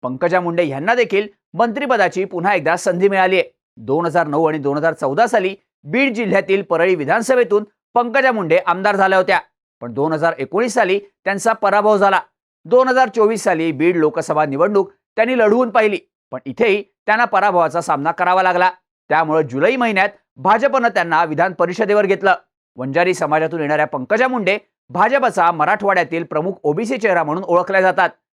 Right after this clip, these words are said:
याआधी त्यांनी दोन हजार चौदा साली देवेंद्र फडणवीस यांच्या मंत्रिमंडळात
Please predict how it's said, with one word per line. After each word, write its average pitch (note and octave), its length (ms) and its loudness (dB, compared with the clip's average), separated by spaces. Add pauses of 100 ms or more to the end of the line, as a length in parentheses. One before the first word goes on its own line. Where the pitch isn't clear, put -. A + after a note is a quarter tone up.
(200)
याआधी C4 340 2
त्यांनी F#3+ 340 0
दोन E3+ 200 0
हजार F3 180 2
चौदा E3 340 0
साली A3+ 240 -2 (300)
देवेंद्र B3+ 400 2
फडणवीस F#3 420 -2
यांच्या E3 220 -2
मंत्रिमंडळात G3 640 0